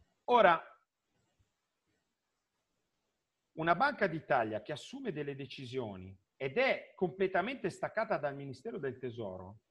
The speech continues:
c'è qualcosa che non va. E lo vediamo tranquillamente, sapete dove?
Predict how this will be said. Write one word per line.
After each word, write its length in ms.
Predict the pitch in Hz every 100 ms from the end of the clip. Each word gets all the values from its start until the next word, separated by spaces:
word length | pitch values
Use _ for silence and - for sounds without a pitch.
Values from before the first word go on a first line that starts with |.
| _ _ _ -
c'è 160 | -
qualcosa 460 | - 123 - 180 202
che 120 | 135
non 160 | 139 139
va. 240 | 160 - _
E 140 | - 139
lo 220 | 180 190
vediamo 480 | 196 208 285 285 -
tranquillamente, 680 | 196 180 196 196 170 127
sapete 460 | 120 147 156 127 120
dove? 360 | 110 98 104